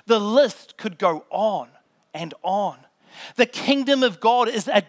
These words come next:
different way of life. And when we live differently to the culture around us, it's not going to be easy. But if we want to see revival,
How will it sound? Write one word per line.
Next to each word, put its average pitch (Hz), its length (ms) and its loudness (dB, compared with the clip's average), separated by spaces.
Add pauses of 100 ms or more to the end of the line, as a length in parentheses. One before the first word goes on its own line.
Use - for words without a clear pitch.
(120)
different 240 480 -4
way 196 260 2
of 151 140 -6
life. 196 320 2 (220)
And 226 160 2
when 277 200 0
we 294 120 4
live 247 400 0
differently 277 520 0
to - 120 -10
the 202 120 -4
culture 254 480 -2
around 214 460 4
us, - 380 -4 (680)
it's - 240 -20
not 165 200 -8
going 185 220 -2
to 143 80 -14
be 120 260 -12
easy. 151 580 -18 (760)
But 240 120 4
if 226 140 -2
we 254 160 2
want 262 220 2
to 254 60 2
see 269 220 -6
revival, 190 880 -2